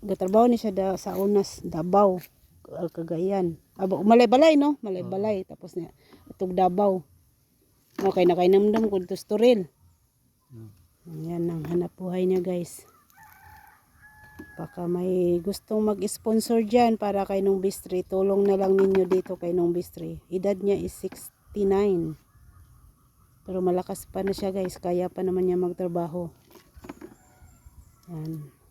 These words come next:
Speaker 1: Baka may gusto mag-sponsor dyan dito sa bahay ni Nung Bistri.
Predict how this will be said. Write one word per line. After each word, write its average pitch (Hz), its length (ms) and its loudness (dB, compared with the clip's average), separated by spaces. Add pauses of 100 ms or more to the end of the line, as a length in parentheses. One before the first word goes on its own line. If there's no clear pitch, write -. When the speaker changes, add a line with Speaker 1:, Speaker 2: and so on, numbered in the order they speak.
(2500)
Speaker 1:
Baka 170 320 -16
may 165 160 -6
gusto 196 320 -8
mag-sponsor 240 800 0
dyan 233 280 2
dito 233 240 -2
sa 240 160 -8
bahay 226 400 -2
ni 240 80 0
Nung 226 240 0
Bistri. 226 720 -2